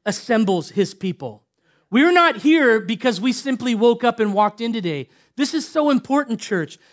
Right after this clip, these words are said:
that this morning is a responsive obedience to a command that God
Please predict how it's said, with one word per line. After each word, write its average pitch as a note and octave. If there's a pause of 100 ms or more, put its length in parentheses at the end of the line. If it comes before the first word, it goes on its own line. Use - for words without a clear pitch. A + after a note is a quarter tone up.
(140)
that A3
this E4
morning C4+
is A3
a A3
responsive C4
obedience A#3 (260)
to A3
a G3
command A#3 (200)
that F#3+
God A3